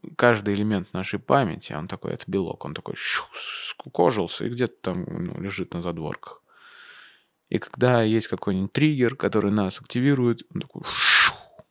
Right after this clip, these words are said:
расцветает. Может быть, где-то что-то уже замялось, какие-то места уже не так очевидны в этом белке, но в целом он... Вот, если у вас все бел-, белки такие,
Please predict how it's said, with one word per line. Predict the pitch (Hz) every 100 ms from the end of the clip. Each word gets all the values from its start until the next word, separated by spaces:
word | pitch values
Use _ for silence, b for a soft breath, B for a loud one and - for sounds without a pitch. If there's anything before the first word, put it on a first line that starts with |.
| -
расцветает. | 98 101 - 110 107 - 50 - - _ _ b b b b b b
Может | - 160 110
быть, | 113
где-то | 113 -
что-то | - -
уже | 107 110
замялось, | 131 151 160 156 131 -
какие-то | - 113 -
места | 110 117 - 92
уже | 80 90
не | 107
так | - - -
очевидны | - - 135 156 143 127 120 - B B B B
в | -
этом | 113 - 104
белке, | 107 107 - 95
но | 107
в | -
целом | - 170 160 135 156 - - -
он... | 127 113 113 - _ _ _ _ _ _ _ _ _ _ _ _ _ - - - - - - _ - - _ - B B _ _ b b b b b b b b _
Вот, | 90 -
если | - -
у | 113
вас | 110
все | 101
бел-, | 95 90
белки | 107 101 -
такие, | - 107 - 135 -